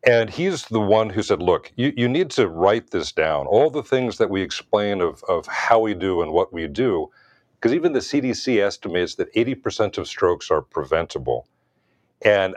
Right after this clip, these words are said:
I, I have to tell you, it's one of those things that's always weighed on me,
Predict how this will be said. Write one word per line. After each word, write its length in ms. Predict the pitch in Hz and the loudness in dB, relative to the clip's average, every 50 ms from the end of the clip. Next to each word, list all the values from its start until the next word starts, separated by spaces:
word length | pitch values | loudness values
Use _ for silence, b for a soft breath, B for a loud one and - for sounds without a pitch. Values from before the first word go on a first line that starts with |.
| - | 0
I, 120 | 101 110 - | 0 2 2
I 80 | 120 110 | 0 0
have 320 | 98 107 131 165 175 170 | -2 -2 -2 -4 -4 -4
to 80 | - 165 | -6 -4
tell 200 | 127 - 160 156 | -2 0 2 2
you, 280 | 127 98 90 82 78 - _ _ _ _ _ _ _ _ - - | 2 0 0 -2 -4 -6 _ _ _ _ _ _ _ _ -8 -6
it's 220 | 107 101 - - | -6 -4 0 0
one 140 | 110 127 135 | 2 2 2
of 60 | 131 | 2
those 200 | 143 135 110 - | 0 0 -2 -2
things 280 | - 127 123 117 101 87 | -2 -2 0 0 0 -2
that's 200 | 98 87 - - | -2 -4 -2 -2
always 560 | - 107 117 120 127 127 120 107 - - - _ _ _ _ _ _ _ _ _ _ _ _ _ _ _ _ _ _ | 0 2 2 2 2 0 -2 -4 -6 -10 -16 _ _ _ _ _ _ _ _ _ _ _ _ _ _ _ _ _ _
weighed 400 | - 85 82 95 120 147 170 123 | -6 -2 0 2 2 2 2 0
on 240 | 95 80 69 64 58 | 0 -2 -4 -6 -12
me, 140 | 57 58 | -16 -20